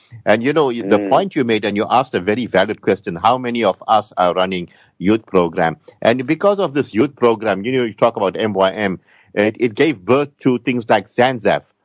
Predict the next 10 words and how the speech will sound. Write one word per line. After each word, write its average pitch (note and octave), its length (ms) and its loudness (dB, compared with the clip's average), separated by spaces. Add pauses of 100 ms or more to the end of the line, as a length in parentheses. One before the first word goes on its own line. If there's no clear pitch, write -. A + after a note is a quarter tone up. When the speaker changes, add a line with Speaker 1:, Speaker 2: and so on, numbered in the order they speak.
(240)
Speaker 1:
the G2 140 0
Islamic B2 400 -2
Medical A#2+ 400 0
Association. G#2 800 -2 (240)
It, F#2+ 180 0
and G2+ 100 2
Speaker 2:
Correct. G#2 140 4
Speaker 1:
as A#2 100 -2
you A#2+ 80 0
said, G#2+ 240 -2